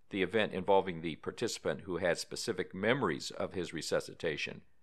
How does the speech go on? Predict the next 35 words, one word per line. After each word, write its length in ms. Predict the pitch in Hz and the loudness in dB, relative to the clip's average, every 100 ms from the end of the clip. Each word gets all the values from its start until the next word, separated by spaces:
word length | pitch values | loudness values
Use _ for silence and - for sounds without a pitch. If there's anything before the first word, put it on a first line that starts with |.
| - | -16
took 200 | - - | 0 0
place 280 | - 104 95 | 6 6 6
in 100 | 85 | -2
rooms 340 | 85 85 76 76 | 0 0 -2 -6
without 420 | 80 90 85 - | 0 4 4 2
those 180 | - 73 | -6 -4
shelves. 500 | - - - - - - - - - - - - | -4 -4 -6 -12 -14 -20 -20 -20 -20 -20 -20 -4
So, 480 | - 151 139 - - - - - | 8 10 10 6 -6 -20 -20 -20
what 400 | 147 123 170 214 | -14 4 4 4
does 160 | 170 - | 0 2
science, 560 | - 131 131 80 71 | 4 4 4 2 0
and 140 | - 120 | 0 2
particularly 480 | 131 - 262 113 92 | 2 0 2 2 2
the 100 | 92 | 2
medical 360 | 101 90 98 | 2 2 0
community, 460 | 87 92 90 80 80 | -2 -4 -2 -4 0
have 160 | 95 | 0
to 80 | - | 0
say 240 | - 104 104 | 0 2 4
about 340 | 90 92 - | 6 4 4
astral 380 | 92 87 - 95 | 0 0 -2 -4
projection? 640 | - - 78 - 113 131 - - - - - - - - | -4 0 0 0 -6 -8 -16 -20 -20 -20 -20 -20 -12 8
Well, 340 | 120 92 - - - - - | 10 10 8 -10 -20 -20 -10
before 260 | - - 170 | -8 6 6
we 100 | 165 | 8
get 160 | 127 120 | 6 6
into 220 | 113 104 | 6 6
a 40 | |
bunch 260 | 92 98 90 | 6 4 2
of 120 | 73 | -2
medical 360 | 101 98 - 82 | 2 2 4 0
and 100 | 78 | 4
scientific 560 | 98 95 - 78 - | 4 4 2 -4 -4
terms 360 | - 117 82 76 | 4 4 4 4
that 180 | 80 | 2